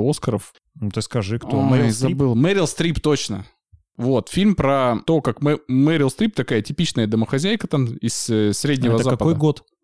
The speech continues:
Speaker 1: Это девяносто четвертый,
Speaker 2: А, ну,
Speaker 1: девяносто пятый
Speaker 2: она
Speaker 1: год.
Speaker 2: еще более-менее,
Speaker 1: Еще
Speaker 2: да?
Speaker 1: более-менее, и еще Клинт Иствуд такой, боль-,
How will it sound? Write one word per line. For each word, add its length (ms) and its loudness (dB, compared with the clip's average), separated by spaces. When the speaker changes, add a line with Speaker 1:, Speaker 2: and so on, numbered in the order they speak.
Speaker 1:
Это 160 -4
девяносто 380 -2
четвертый, 300 -4
Speaker 2:
А, 100 0
ну, 80 2
Speaker 1:
девяносто 180 -2
пятый 200 0
Speaker 2:
она 100 0
Speaker 1:
год. 100 0
Speaker 2:
еще 460 -4
более-менее, 500 -2
Speaker 1:
Еще 120 0
Speaker 2:
да? 60 -2
Speaker 1:
более-менее, 480 2
и 180 2
еще 300 0
Клинт 300 0
Иствуд 300 -4
такой, 260 -2
боль-, 280 0